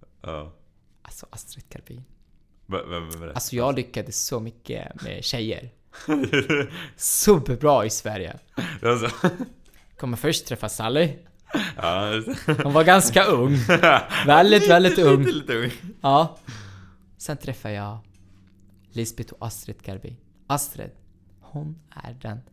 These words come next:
Speaker 2: som jag hängt med. Hon och Lisbeth i tre månader i Norrbotten. Du vet, på kvällarna,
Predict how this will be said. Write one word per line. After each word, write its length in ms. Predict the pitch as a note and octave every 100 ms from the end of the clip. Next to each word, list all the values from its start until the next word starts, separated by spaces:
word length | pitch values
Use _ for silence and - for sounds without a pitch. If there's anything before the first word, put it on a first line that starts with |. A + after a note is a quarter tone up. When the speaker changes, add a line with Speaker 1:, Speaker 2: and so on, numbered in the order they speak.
| _ _ -
Speaker 2:
som 200 | - G#2
jag 60 | G#2
hängt 360 | A2+ A2+ -
med. 160 | - A2+ - _
Hon 180 | - A2
och 80 | G#2+
Lisbeth 420 | A2 - - - _ _ _ _ _ _ _ _ _ _ _ _ _ _ _ _
i 180 | A2 A2
tre 320 | - C3+ C3
månader 300 | - - D#3+
i 40 |
Norrbotten. 440 | C#3 C3 A#2 - - _ _
Du 80 | -
vet, 320 | - - _
på 80 | -
kvällarna, 880 | - A2+ C#3 D#3+ D#3+ D#3+ D#3+ E3